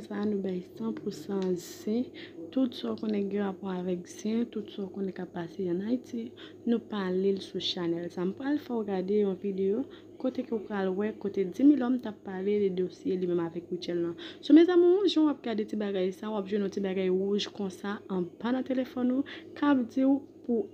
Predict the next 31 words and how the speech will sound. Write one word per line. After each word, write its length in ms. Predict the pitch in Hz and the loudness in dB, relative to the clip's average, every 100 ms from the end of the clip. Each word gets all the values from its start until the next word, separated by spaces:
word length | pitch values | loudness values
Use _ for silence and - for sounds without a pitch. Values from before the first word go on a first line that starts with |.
| - | -6
abone. 560 | 233 214 185 180 185 180 180 | -2 2 2 2 2 2 0
So, 160 | 190 | 2
la 220 | 190 202 254 | 2 2 2
li 140 | 269 | 2
an 160 | 254 247 | 2 2
angle, 320 | 208 214 220 | 0 0 -2
si 160 | 214 214 | -2 0
telefòn 320 | 208 202 202 | 0 0 -2
ou 80 | 190 | 0
an 80 | 190 | 2
angle, 240 | 185 185 | 2 0
w 80 | 190 | 0
ap 80 | 196 | 0
gen 80 | |
okenn 240 | 185 220 240 | -2 0 -2
pwoblèm, 320 | 226 233 233 | 2 2 2
la 80 | 202 | 0
pou 240 | 196 202 - 233 | -4 -6 -8 -4
abone. 480 | 247 226 214 240 294 - - - | 0 2 4 4 2 -2 -18 -14
So, 160 | - | -6
w 20 | 190 | -4
ap 140 | 208 | 0
abone 320 | 226 240 226 | 2 4 4
avèk 240 | 208 202 - | 2 0 -2
chanèl 240 | 202 196 | -2 2
la, 80 | 196 196 | 4 2
w 80 | |
aktive 340 | 202 - 240 233 | -2 -4 -2 -2
ti 80 | - | -4
klòch 320 | 214 185 - | -8 -6 -4
ou, 160 | 233 | -6